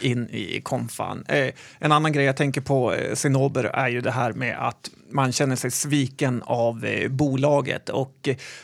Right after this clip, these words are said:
det brukar ju vara lite av en losermentalitet om man, eh, oftast själv är den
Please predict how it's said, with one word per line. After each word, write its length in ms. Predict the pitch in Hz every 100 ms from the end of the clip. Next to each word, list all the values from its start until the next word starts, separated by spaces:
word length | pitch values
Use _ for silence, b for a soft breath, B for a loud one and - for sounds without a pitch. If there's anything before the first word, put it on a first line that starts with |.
| -
det 280 | 165 160 151
brukar 380 | 143 147 151
ju 160 | 135 127
vara 380 | - 131 117 101
lite 280 | 127 135 123
av 100 | 123
en 60 |
losermentalitet 920 | 127 127 113 123 117 - - 117 120
om 100 | 123
man, 260 | 117 107 107
eh, 260 | 95 92 147
oftast 500 | - - 113 - -
själv 400 | - 127 113 113
är 140 | -
den 280 | 117 - -